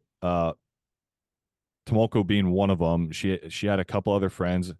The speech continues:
Someone else died, and then I think there was another guy that passed away on, like, a, a motorbike as well, or,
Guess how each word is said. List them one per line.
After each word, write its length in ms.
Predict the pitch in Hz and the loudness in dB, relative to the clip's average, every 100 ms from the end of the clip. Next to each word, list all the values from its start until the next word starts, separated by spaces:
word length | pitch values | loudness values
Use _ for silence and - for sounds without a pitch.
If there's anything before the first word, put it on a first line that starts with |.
| _ _ _ _ | _ _ _ _
Someone 300 | - 110 110 | -6 0 2
else 200 | 104 98 | 2 2
died, 300 | - 95 92 | 0 2 2
and 100 | 92 | 2
then 140 | 90 87 | 0 0
I 140 | 82 | -2
think 180 | 85 101 | -2 -2
there 100 | 110 | -2
was 80 | 90 | -2
another 240 | 92 85 | -2 -4
guy 300 | 76 78 87 | -2 0 0
that 180 | 82 - | -2 -4
passed 340 | - 85 - | -6 -8 -8
away 260 | 87 80 78 | -6 -4 -4
on, 380 | 76 82 80 78 73 | -4 -4 -2 -4 -6
like, 140 | 80 | -10
a, 80 | 78 78 - _ _ | -10 -12 -16 _ _
a 200 | 87 78 | -8 -4
motorbike 520 | 78 85 85 76 76 - | 0 2 2 0 -4 -6
as 140 | 73 | -6
well, 180 | 80 78 | -4 -2
or, 320 | 73 71 71 | -2 -4 -8